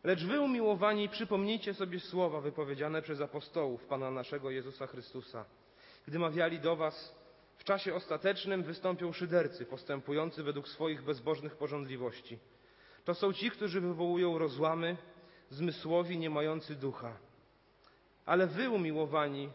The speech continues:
budujcie siebie samych w oparciu o najświętszą wiarę waszą. Módlcie się w Duchu Świętym. Zachowajcie siebie samych w miłości Bożej, oczekując miłosierdzia Pana naszego Jezusa Chrystusa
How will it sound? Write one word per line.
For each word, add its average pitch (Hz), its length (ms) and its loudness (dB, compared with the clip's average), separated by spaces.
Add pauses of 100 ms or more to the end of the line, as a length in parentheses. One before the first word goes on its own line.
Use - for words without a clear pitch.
(140)
budujcie 180 500 -4
siebie 175 280 -2
samych 175 440 -2
w 139 60 -4
oparciu 160 500 -2
o 151 60 -2
najświętszą 151 760 -6
wiarę 127 380 -2
waszą. 101 500 -8 (1300)
Módlcie 151 360 -6
się 143 120 -8
w 123 80 -14
Duchu 131 240 -12
Świętym. 110 520 -12 (760)
Zachowajcie 180 520 0
siebie 180 260 -2
samych 185 380 0
w 143 100 -6
miłości 156 520 -2
Bożej, 139 340 -2
oczekując 147 540 -6
miłosierdzia 139 640 -2
Pana 139 280 -2
naszego 131 380 -4
Jezusa 135 400 -4
Chrystusa 147 580 -6